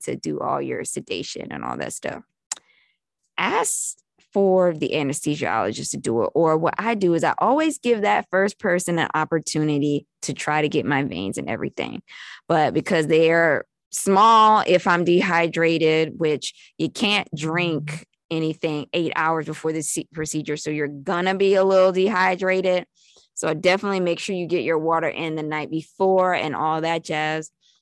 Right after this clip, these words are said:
And if possible, try to get an early morning surgery if you can. But again, I'm gonna say this, we're living in different times now. Whatever spot they offer you, just take that. Don't try to nitpick too much or, like, whatever, because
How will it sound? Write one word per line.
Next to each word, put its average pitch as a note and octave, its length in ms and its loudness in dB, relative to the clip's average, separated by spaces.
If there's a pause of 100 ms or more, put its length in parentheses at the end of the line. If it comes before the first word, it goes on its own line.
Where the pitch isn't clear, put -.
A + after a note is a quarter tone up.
(260)
And A3+ 380 2
if C#4 200 0
possible, G3 500 -2
try A3 320 -6
to G3 60 -2
get F3 340 0
an D3+ 180 -4
early F#3+ 600 0
morning F#3 480 -4
surgery F#3+ 800 -2
if E3 260 -4
you E3 100 -4
can. D#3+ 420 -4 (380)
But E3+ 160 2
again, F#3 540 0
I'm D#3 140 -4
gonna D#3 120 -4
say E3+ 220 -2
this, D3+ 220 -2
we're F3 200 -2
living F3+ 320 0
in C#3+ 140 -6
different D#3 320 -8
times E3+ 360 -6
now. F3+ 380 -4 (320)
Whatever G3 420 2
spot F#3+ 340 -2
they F3+ 180 2
offer D#3+ 320 0
you, G3+ 400 -2
just D#3 260 -8
take - 280 -6
that. G#2 280 -4
Don't E3 220 -4
try F3+ 280 0
to E3 260 0 (680)
nitpick G3 640 0
too G#3+ 180 -4
much F3 460 0
or, D#3+ 240 0
like, D3+ 420 0
whatever, E3+ 440 2
because D#3 800 -4